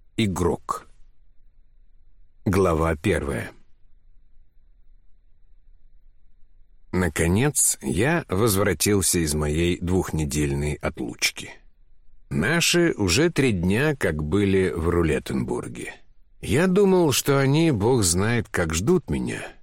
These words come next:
однако ж ошибся. Генерал смотрел чрезвычайно независимо, поговорил со мной свысока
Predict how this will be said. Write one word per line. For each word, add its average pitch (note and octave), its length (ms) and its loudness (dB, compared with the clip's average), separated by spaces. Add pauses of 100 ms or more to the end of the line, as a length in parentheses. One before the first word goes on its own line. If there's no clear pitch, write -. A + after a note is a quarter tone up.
(200)
однако D3+ 500 -2
ж - 220 -2
ошибся. - 720 -2 (1040)
Генерал F#3+ 480 4
смотрел E3 520 2
чрезвычайно C3+ 720 2
независимо, B2 920 2 (580)
поговорил F#2+ 480 2
со - 180 0
мной E2+ 200 -2
свысока F2 800 -2